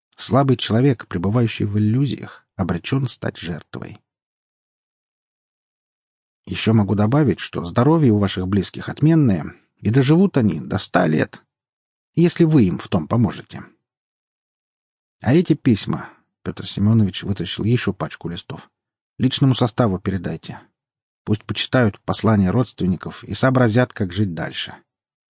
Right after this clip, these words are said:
Как вы сообразили. Ладно, Семёныч, твоя взяла. Но если ты споткнёшься, тогда я за всё отвечу. И мои братья с сёстрами.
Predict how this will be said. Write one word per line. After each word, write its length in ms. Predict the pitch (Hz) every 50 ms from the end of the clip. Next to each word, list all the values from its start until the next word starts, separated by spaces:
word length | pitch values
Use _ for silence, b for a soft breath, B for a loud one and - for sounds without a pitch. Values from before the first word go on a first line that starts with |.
| _ _ _ _ _ _ _ _
Как 240 | - - - - -
вы 260 | 113 92 80 - - -
сообразили. 720 | - - 85 80 82 - 180 - 151 - - - - - - - _ _ _ _ _ _ _ _ _ _ _ _ _ _ _ _ _ _ _ _ _ _ _ _ _ _ _ _ _ _ _ _ _ _ _ _ _ _ -
Ладно, 380 | 101 120 127 123 107 98 113
Семёныч, 600 | 107 - 135 135 131 113 87 71 - - - - - -
твоя 320 | - 110 113 113 113 113
взяла. 360 | 107 104 117 127 120 107 92 90 95 - _ _ _ _ _ _ _ _ _
Но 140 | - 117 117
если 300 | 104 113 120 - - 107
ты 140 | - - 104
споткнёшься, 800 | - - - - - - 92 92 113 139 - - - 110 - - _ _ _ _ _ _ _ _ _ _ _ _ _
тогда 280 | - - - 87 92 98
я 180 | 107 110 107
за 120 | 95 90 90
всё 200 | - - - -
отвечу. 460 | - - - - - - - - - _ _ _ _ _ _ _ _ _ -
И 80 | 104 107
мои 280 | 117 120 127 131 127
братья 380 | 110 98 104 101 98 - - -
с 60 | -
сёстрами. 580 | - - - - - - - - - - -